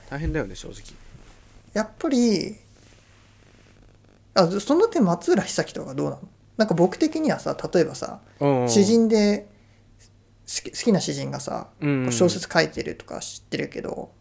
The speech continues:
Speaker 1: うんうんうん。
Speaker 2: それがアメリカの詩人だけどさ。
Speaker 1: はいはいはいはい。
Speaker 2: でもやっぱり詩人っていう風に言われてる人たちの小説って、
Speaker 1: うんうんうん。
Speaker 2: まあ、ちょっとね、好きな人じゃないと読め、面白いと思えないかなって、
Speaker 1: あー、なるほどね。
Speaker 2: 作品だとする。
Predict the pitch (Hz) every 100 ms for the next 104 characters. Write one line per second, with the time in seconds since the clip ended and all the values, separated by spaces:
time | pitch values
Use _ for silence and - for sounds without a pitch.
0 | - 120 110 104 101 - 202 175 165 -
1 | 160 160 156 151 143 135 147 143 - -
2 | - - 123 104 104 98 101 101 - -
3 | 190 190 208 262 196 170 - _ _ _
4 | - - 220 285 311 294 _ _ - 277
5 | 285 294 226 180 165 175 - 180 180 180
6 | 180 185 180 190 165 160 139 151 147 -
7 | - - - 143 127 - - 127 113 110
8 | 196 - 302 - 160 151 143 127 - -
9 | _ _ _ _ _ _ _ _ _ _
10 | _ _ _ _ _ _ _ - - 247
11 | 247 - 196 160 147 147 147 143 139 -
12 | 156 151 180 165 - 139 135 135 127 127
13 | 117 113 110 113 117 120 113 113 113 -